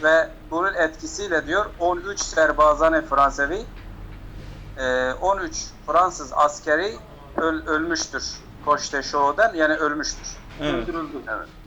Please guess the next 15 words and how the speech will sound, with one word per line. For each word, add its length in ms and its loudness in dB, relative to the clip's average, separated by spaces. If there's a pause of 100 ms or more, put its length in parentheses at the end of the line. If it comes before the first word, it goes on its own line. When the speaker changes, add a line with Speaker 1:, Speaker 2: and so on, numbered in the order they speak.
(640)
Speaker 1:
Ya 100 4
da 120 4
öldürülmüştür, 720 0
evet. 340 4
Speaker 3:
Ay. 240 2 (1700)
Speaker 1:
Der 140 6
itlaiye 1000 4 (100)
sadri 520 4
ez 640 2
suye 420 0
riyasete 880 2
cumhuriye 680 -2
Franse 680 2
i'lam 500 6
kert. 180 0